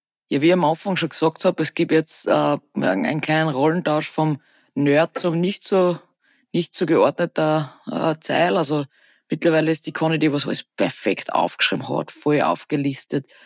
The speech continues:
Was haben wir uns vorgenommen? Was werden wir heute reden? Dann pushe ich wieder rein und wir kommen ganz woanders hin. Nur an dieser Sache müssen wir festhalten, und zwar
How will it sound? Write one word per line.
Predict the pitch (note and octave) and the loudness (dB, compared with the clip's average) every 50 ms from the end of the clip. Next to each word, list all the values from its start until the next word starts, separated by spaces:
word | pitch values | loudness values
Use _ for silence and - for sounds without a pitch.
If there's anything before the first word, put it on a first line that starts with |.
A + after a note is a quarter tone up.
| - - - - | -20 -20 -8 -4
Was | D#3 D3+ C#3 - | -2 -2 -2 0
haben | E3 E3 | 0 0
wir | E3 | 0
uns | D#3+ D#3 - - | 0 -2 -4 -6
vorgenommen? | - C#3 C#3 C3 - - C#3 C#3+ D3 | -4 -2 -2 -2 -2 -2 -4 -4 -4
Was | D#3+ - - | -4 -4 -2
werden | F3 F3 E3 F3 | -2 0 0 0
wir | F3+ D#3+ D#3 | -2 0 -2
heute | F3 F3 - E3+ D3 | -2 -2 -4 -4 -2
reden? | C#3+ D3+ C#3+ C#3+ C#3 C#3 B2+ _ _ _ _ _ _ _ | 0 2 2 2 2 0 -4 _ _ _ _ _ _ _
Dann | - D3 D#3 | -6 -6 -2
pushe | D3 E3 F3 E3+ - | 0 0 0 0 0
ich | E3+ D#3+ | 0 2
wieder | D3+ D3 | 2 2
rein | C#3+ D#3 F3 | 2 2 2
und | F3 D#3+ D3+ | 0 0 -2
wir | D3 | -4
kommen | - - D3+ D3 | -4 -2 -2 0
ganz | C3+ D#3+ F#3 - - | 0 -2 -2 -2 -2
woanders | C3+ C3+ C3+ C#3+ - | -2 -2 -2 -2 -4
hin. | - F3 F3+ D#3+ _ _ _ _ _ _ _ _ | -2 -4 -4 -4 _ _ _ _ _ _ _ _
Nur | - D#3+ E3 E3 C#3+ | 0 2 4 4 4
an | D3+ D#3 C#3+ | 2 0 -2
dieser | E3 F#3 - F#3 E3+ | -2 -4 -4 -4 -4
Sache | - D#3+ D#3 D#3 - F3 E3+ D#3+ - - | -2 0 0 0 0 0 0 0 -2 -4
müssen | D#3 F3 F#3 G3+ G#3+ - - A3+ | -2 0 2 2 0 0 0 -2
wir | G3+ - | -2 -2
festhalten, | - - D#3+ F3 E3+ - - F3 E3 E3 - - | 0 0 0 0 0 -2 -2 0 0 0 0 0
und | E3 E3 D3 | -2 -2 -2
zwar | - D3+ D3 D3 | 0 0 0 0